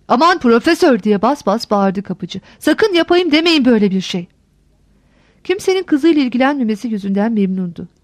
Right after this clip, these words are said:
Ama öte yandan bu iyi adamın ifadesine de güvenmekteydi. Komiser karşısındaki bu aklı uzun, saçı kısa kadına erkeklerin üstünlüğünü öğretme fırsatının gelip çattığını inandı. Elini hızla en büyük derdi olan küçük burnuna götürdü.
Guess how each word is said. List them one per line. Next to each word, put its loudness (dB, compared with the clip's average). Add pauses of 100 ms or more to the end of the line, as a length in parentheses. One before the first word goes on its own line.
(200)
Ama 0
öte 0
yandan 2
bu -4
iyi 0
adamın 0
ifadesine -2
de 0
güvenmekteydi. -4 (840)
Komiser -2
karşısındaki -2
bu 2
aklı -2
uzun, -2
saçı -2
kısa -2
kadına 0
erkeklerin 0
üstünlüğünü 2
öğretme 2
fırsatının 0
gelip 0
çattığını 2
inandı. -2 (960)
Elini 2
hızla 0
en -2
büyük 0
derdi 0
olan 2
küçük -8
burnuna 0
götürdü. -12